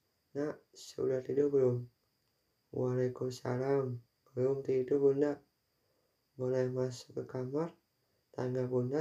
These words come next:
sambil ketok pintu. "Boleh, Bunda."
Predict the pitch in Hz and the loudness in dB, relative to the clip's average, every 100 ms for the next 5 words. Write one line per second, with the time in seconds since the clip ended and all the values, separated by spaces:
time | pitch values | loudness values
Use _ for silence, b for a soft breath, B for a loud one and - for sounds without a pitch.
0 | 147 - 127 127 - - 139 - 127 123 | -4 -8 -8 -8 -12 -8 -6 -4 -4 -2
1 | 120 117 _ _ _ _ _ _ _ _ | -4 -6 _ _ _ _ _ _ _ _
2 | _ - 120 131 139 135 131 135 | _ -4 0 2 0 0 0 0